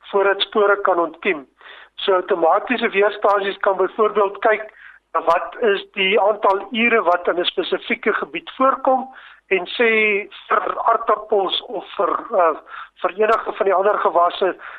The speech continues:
is daar 'n kans dat 'n siekte uitbreek en boere moet bewus wees daarvan.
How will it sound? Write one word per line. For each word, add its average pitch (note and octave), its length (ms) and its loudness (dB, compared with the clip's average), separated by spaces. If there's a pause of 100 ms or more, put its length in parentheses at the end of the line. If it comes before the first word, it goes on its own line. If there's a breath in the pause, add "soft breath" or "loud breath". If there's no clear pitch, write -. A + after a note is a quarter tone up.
is G#3 180 0
daar F#3+ 240 4
'n F#3+ 140 -2
kans G3 520 0
dat E3 280 -2
'n G3+ 60 -6
siekte - 400 -6 (180)
uitbreek A3 640 -2
en F3 200 -6
boere E3 240 -2
moet E3 340 -6
bewus D#3+ 360 -4
wees D#3+ 240 -4
daarvan. D3 360 -4